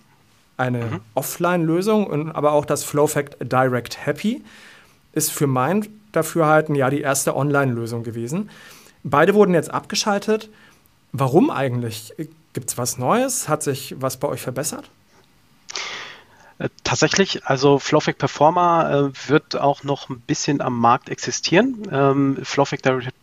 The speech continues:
Speaker 2: Direct Happy wollen wir tatsächlich zum Ende des Jahres dann deaktivieren. Und, äh, tats-, äh, so wie du sagst, es gibt zukünftig und es gibt auch jetzt schon eine neue Softwarelösung, die weit in die Zukunft blickt,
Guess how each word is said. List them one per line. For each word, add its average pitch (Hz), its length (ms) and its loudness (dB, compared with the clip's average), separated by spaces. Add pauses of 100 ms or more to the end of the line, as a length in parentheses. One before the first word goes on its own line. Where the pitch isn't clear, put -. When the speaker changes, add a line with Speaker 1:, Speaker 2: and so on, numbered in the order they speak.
Speaker 2:
Direct 127 260 2
Happy 170 240 -2
wollen 143 200 2
wir 139 100 2
tatsächlich - 340 -10
zum - 140 -6
Ende 143 200 2
des 123 180 -2
Jahres 135 340 2
dann 123 300 0
deaktivieren. 123 680 -2 (760)
Und, 135 640 6
äh, 139 260 -4
tats-, - 340 -2
äh, 135 140 -2
so 160 200 -2
wie 185 60 0
du 151 100 6
sagst, 156 380 4
es - 160 -2
gibt - 420 -4 (180)
zukünftig - 960 0
und 127 160 -8
es - 100 -8
gibt - 160 -4
auch - 140 -4
jetzt - 260 4
schon 139 260 4
eine 120 640 4
neue 123 500 0
Softwarelösung, 175 800 -2 (140)
die 123 340 -6 (140)
weit 117 180 2
in 131 80 -6
die 120 120 -10
Zukunft - 500 -8
blickt, 147 220 -6